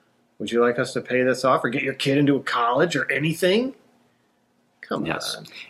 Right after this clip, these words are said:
Speaker 2: As this all proved to be false in allegations in Brett's case,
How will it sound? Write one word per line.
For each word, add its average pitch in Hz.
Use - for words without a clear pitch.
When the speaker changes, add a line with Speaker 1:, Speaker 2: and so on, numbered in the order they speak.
Speaker 2:
As 110
this 117
all 151
proved 190
to 175
be 165
false 156
in 139
allegations 147
in 147
Brett's -
case, 90